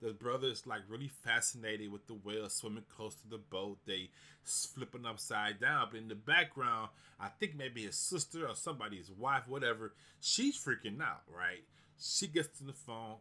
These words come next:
call nine one one and say, "nine one one, we have an emergency. We have two whales that are approaching the boat, and they're getting under the boat, and we're afraid they may flip us over, yo." So, <laughs> so, so it was, it was pretty crazy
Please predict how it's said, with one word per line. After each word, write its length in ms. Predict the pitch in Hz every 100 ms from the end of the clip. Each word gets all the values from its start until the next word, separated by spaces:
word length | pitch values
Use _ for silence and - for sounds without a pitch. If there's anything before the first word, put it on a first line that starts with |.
| -
call 360 | - 151 160
nine 340 | 151 139 131 123
one 400 | 123 117 113 104
one 240 | 104 101
and 100 | 101
say, 200 | - 110
"nine 260 | 104 113 135
one 140 | 120
one, 100 | 117
we 80 | 120
have 140 | 110
an 60 | 107
emergency. 680 | 110 110 117 104 - 98 - - - -
We 80 | 120
have 200 | 104 -
two 220 | - 170
whales 520 | 156 143 131 127 123
that 140 | 123 107
are 40 |
approaching 440 | 98 - 135 - 135
the 80 |
boat, 380 | 110 110 104 101 - - - -
and 140 | 98
they're 100 | 101
getting 280 | - 110 98 -
under 220 | 135 143
the 100 | 131
boat, 300 | 110 113 113
and 100 | 107
we're 100 | 110
afraid 360 | 104 - 123 117
they 80 | 113
may 140 | 104 95 -
flip 200 | 117 107
us 160 | 95 -
over, 340 | 123 139 110 90
yo." 320 | 90 95 95
So, 300 | - - 101 - -
<laughs> 120 | -
so, 180 | - 156
so 800 | - 151 147 - - - - 147
it 100 | 151
was, 160 | 147 143 _ - - -
it 60 |
was 120 | 147
pretty 280 | - 190 190
crazy 640 | 190 - 208 202 151 127